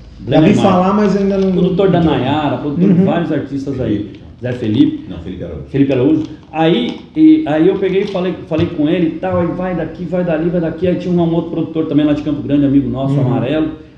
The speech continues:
Speaker 1: Aí vai, não vai, vai, não vai. Aí falei com o João Gustavo, que é um produtor lá de São Paulo, que ele produz
Speaker 2: Certo.
Speaker 1: Léo Magalhães. Aí falei com o cara, ele pegou e falou, "Bradock, eu tenho uma proposta pra fazer pra vocês." Aí fez uma proposta pra gente lá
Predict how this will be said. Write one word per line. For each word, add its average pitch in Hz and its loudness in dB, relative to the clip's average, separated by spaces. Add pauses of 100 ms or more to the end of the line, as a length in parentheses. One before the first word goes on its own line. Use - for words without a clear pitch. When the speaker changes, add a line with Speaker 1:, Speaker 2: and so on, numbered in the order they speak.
(120)
Speaker 1:
Aí 160 -2
vai, 165 0
não 165 0
vai, 160 2
vai, 165 2
não 143 4
vai. 151 0
Aí 160 -2 (260)
falei 156 2
com 160 0 (100)
o 143 2
João 185 0
Gustavo, 160 -4
que 160 -6
é 160 2
um 160 -2
produtor 147 -2
lá 156 4
de 160 -6
São 156 -2
Paulo, 147 -4
que - -6
ele 135 -6
produz 143 -2
Speaker 2:
Certo. 120 0
Speaker 1:
Léo 147 2
Magalhães. 147 -4 (460)
Aí 147 -4
falei 160 0
com - -6
o - -10
cara, 160 0
ele 147 0
pegou 156 -2
e 151 -4
falou, 147 -2
"Bradock, 147 -2
eu - -6
tenho 156 -2
uma 156 -6
proposta 143 -6
pra 139 -6
fazer 127 -2
pra 131 -6
vocês." 113 -8
Aí 165 -4
fez 185 0
uma 180 -2
proposta 151 -2
pra 131 -4
gente 127 -2
lá 135 -4